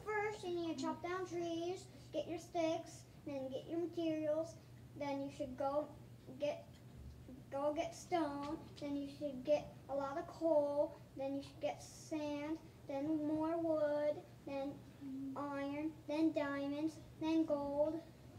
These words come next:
and then you should go to the Nether so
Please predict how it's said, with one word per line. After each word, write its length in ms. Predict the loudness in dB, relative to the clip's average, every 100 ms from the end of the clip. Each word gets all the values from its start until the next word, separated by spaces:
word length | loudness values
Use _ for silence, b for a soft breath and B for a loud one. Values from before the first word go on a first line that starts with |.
| -12 -12 -14 -16 -16 -16 -16 -18 -16 -16 -16 -18 -18 -14 -4
and 200 | 0 0
then 160 | 2 0
you 80 | -2
should 120 | 2
go 120 | 4
to 120 | 4 4
the 60 |
Nether 960 | 8 10 10 8 6 6 6 6 6 2 -4 -16 -16 -16 -16 -16 -16 -16 -16 -16 -16 -16 -16 -16 -16 -16 -16 -16 -16 -16 -16 -16 -16 -16 -16 -14 -16 -14 -14 -6
so 480 | 0 4 4 4 0